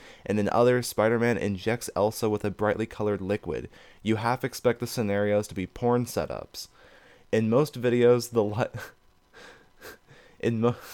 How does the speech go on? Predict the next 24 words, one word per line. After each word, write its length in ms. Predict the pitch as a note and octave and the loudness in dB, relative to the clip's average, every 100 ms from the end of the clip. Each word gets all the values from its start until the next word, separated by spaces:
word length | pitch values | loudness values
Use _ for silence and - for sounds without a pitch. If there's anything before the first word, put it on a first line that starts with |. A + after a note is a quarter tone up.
| - - - - - _ | -12 -10 -12 -14 -16 _
<laughs> 680 | _ _ _ - - - | _ _ _ -20 -20 -2
in 160 | A#2+ B2 | 2 4
most 320 | B2 D#3 - | 6 4 2
videos, 400 | C3 B2+ B2 B2 | -2 2 2 2
the 100 | A#2 | 0
like 280 | G#2+ A#2 C3 | 2 0 2
and 140 | A#2+ G2+ | -2 0
dislike 400 | A2 - A2+ G#2 | 0 2 0 2
options 500 | F#2 G2+ A#2+ A2 G2+ | 0 0 -2 -2 0
were 160 | G#2+ | 0
disabled, 580 | G2+ G2 A#2 A2+ F#2 F#2 | 0 2 4 4 2 -2
making 340 | G2+ G2+ A#2 | -2 -2 -2
it 120 | G#2+ - | -2 -2
impossible 680 | G2 - A#2 B2 B2+ B2+ | -4 -2 0 0 0 -2
to 100 | A#2+ | -2
know 180 | G#2 G2 | -2 -2
how 200 | G2+ A2 | 0 0
many 240 | A#2 A2+ A2 | 2 2 0
users 480 | G2+ G#2 G2 F#2+ | -2 -2 -4 -6
were 160 | F2 - | -6 -2
actually 520 | G2 - - G2 F2+ | -2 -2 -6 -4 -2
engaging 460 | E2+ F2 F#2+ E2+ D#2+ | -2 0 0 -2 -6
with 200 | D2 - | -6 -8
them. 220 | B1+ | -10